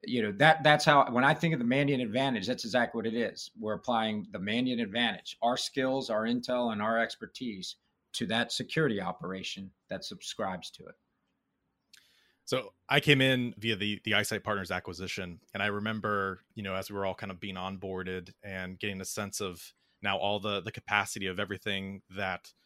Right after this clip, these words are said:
Speaker 2: FireEye Mandiant had visibility into, campaigns in the past where we saw maybe a couple targets, we could now see a much wider array of who all was impacted, right, because of the deployment of, of, of FireEye devices. Or,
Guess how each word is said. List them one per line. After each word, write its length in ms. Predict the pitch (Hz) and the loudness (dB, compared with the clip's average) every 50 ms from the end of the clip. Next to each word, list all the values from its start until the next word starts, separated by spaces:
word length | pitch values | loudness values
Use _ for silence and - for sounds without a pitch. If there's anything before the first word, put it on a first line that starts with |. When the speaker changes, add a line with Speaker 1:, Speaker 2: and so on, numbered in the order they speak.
| _ _ _ _ _ _ - - | _ _ _ _ _ _ -4 2
Speaker 2:
FireEye 400 | 123 107 110 107 104 104 104 107 | 4 6 6 6 4 2 2 2
Mandiant 360 | 110 110 110 107 113 104 87 | 2 2 2 2 0 -2 -2
had 160 | - 107 92 | -4 -6 -4
visibility 500 | 101 117 104 107 98 110 113 113 104 101 | -4 -4 -4 -2 -2 0 0 2 2 0
into, 480 | 104 110 110 - 104 92 90 90 85 87 - _ _ _ _ _ _ _ _ _ _ _ - | 0 0 -2 -2 -2 -2 0 -2 -2 -4 -10 _ _ _ _ _ _ _ _ _ _ _ 2
campaigns 480 | - 156 151 147 131 147 160 165 147 | 4 4 6 6 8 8 8 8 6
in 80 | 151 143 | 4 4
the 80 | 131 | 4
past 460 | 117 - 127 127 135 147 160 - - - | 4 6 8 8 8 8 6 4 2 4
where 640 | 127 123 120 120 117 117 113 113 113 113 113 - - | 6 8 8 8 8 8 8 8 6 6 4 2 0
we 240 | 117 110 120 120 110 | -4 -4 -2 -2 -2
saw 420 | - - 131 123 120 117 117 117 113 | 0 2 4 6 6 6 6 4 2
maybe 240 | 117 120 107 113 110 | 0 -2 0 2 0
a 80 | 104 98 | 0 0
couple 300 | - 127 120 - 147 143 | 0 -2 0 0 0 2
targets, 520 | - 147 143 143 151 160 156 - - - | 4 4 4 6 4 0 -2 -4 -4 -4
we 80 | 127 120 | 0 2
could 140 | - 131 | 2 2
now 180 | 120 120 120 123 | 4 6 4 4
see 440 | 120 - - 131 120 120 113 110 - | 4 2 2 4 4 4 4 4 2
a 60 | 107 | 0
much 200 | 117 120 131 - | 0 0 0 0
wider 380 | 117 107 107 107 113 113 113 110 | 0 2 4 4 6 6 4 4
array 300 | 104 98 104 104 107 104 | 4 2 2 2 2 0
of 100 | 98 92 95 - - _ _ - | -2 -4 -8 -14 -20 _ _ -4
who 180 | - 135 127 117 | -2 2 4 6
all 160 | 113 110 107 | 6 6 4
was 160 | 107 98 98 | 2 -2 -2
impacted, 500 | 104 104 101 - 98 95 - - 82 82 | -4 -6 -2 0 0 0 0 -2 -8 -6
right, 160 | 87 90 85 | -6 -6 -6
because 240 | - 95 - 101 90 | -6 -8 -10 -10 -10
of 100 | 98 85 | -10 -10
the 60 | 104 | -12
deployment 520 | 90 90 - - 101 101 95 95 95 92 90 | -12 -14 -10 -8 -6 -6 -4 -4 -4 -4 -4
of, 120 | 90 85 - _ - | -6 -6 -10 _ -12
of, 140 | 92 87 82 - _ | -10 -10 -10 -12 _
of 100 | - - | -18 -10
FireEye 280 | - - 95 90 87 85 | -4 -2 -2 0 -2 -4
devices. 600 | 85 85 85 85 87 - - - - - - - _ _ _ _ _ _ _ _ | -6 -6 -8 -8 -6 -8 -10 -14 -16 -18 -20 -20 _ _ _ _ _ _ _ _
Or, 560 | _ 113 113 113 113 113 110 107 104 101 98 | _ -2 2 4 4 6 6 4 2 0 -2